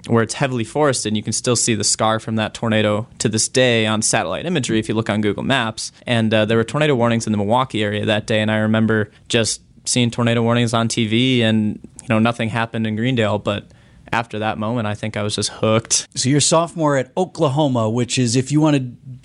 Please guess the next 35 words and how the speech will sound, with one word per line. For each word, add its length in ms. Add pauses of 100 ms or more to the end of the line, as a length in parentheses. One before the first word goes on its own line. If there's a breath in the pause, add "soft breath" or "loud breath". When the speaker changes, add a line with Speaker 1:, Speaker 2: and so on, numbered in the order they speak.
(140)
Speaker 2:
study 300
meteorology, 640
that's 360
the 60
place, 360
right? 220
Speaker 1:
Yes, 360
that 140
is 160
the 60
place 300
to 120
be, 360
um, 280
especially 500
for 240
what 140
I'm 200
interested 480
in, 340 (100)
um, 240
severe 280
storms 480
and 120
tornadoes. 640
It's, 260
it's 240
at 100
the 60
center 220
of 60
Tornado 340
Alley, 240
basically. 560
So, 320